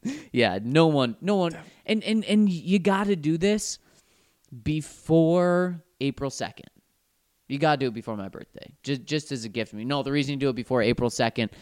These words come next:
is because that's when the off-season program starts. You can't have both those guys lingering.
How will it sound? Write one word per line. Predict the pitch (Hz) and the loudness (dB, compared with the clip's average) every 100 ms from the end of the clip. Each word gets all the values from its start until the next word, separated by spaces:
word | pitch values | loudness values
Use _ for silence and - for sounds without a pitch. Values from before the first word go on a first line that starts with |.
| - - - | -20 -10 -2
is | 127 | 0
because | 127 139 117 | 2 0 6
that's | 127 - | 6 6
when | 135 | 0
the | 120 - | 0 2
off-season | 120 120 - 127 110 | 2 2 2 -2 0
program | 107 117 107 113 113 | 2 2 2 -2 -2
starts. | - 127 - | -2 -2 -2
You | - | -2
can't | 175 131 | 0 0
have | 127 | -2
both | 127 123 | -2 0
those | 131 117 | -2 -2
guys | 135 127 117 | 0 0 -2
lingering. | 131 131 143 147 | -6 -2 -2 -4